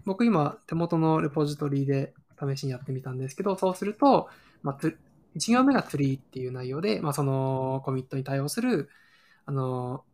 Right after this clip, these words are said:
レポジトリのルートのディレクトリのハッシュ値が書いてあって、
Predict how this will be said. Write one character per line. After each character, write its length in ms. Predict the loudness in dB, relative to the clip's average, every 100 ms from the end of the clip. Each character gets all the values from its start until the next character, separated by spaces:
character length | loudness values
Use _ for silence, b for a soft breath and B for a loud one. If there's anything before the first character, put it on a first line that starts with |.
| _ -6
レ 80 |
ポ 100 | -2
ジ 80 | 0
ト 80 | 0
リ 60 | 0
の 100 | 0
ル 200 | -2 -2
ー 20 |
ト 320 | -8 -10 -4
の 140 | -2 0
デ 80 |
ィ 20 | 0
レ 80 |
ク 80 | -4
ト 80 | -8
リ 180 | -10 -2
の 320 | 2 2 0 -8
ハ 120 | -8
ッ 20 |
シ 120 | -8
ュ 20 |
値 100 | -8
が 100 | -12 -10
書 80 | -10
い 40 |
て 140 | -10
あ 20 | -14
っ 60 |
て、 380 | -8 -4 -4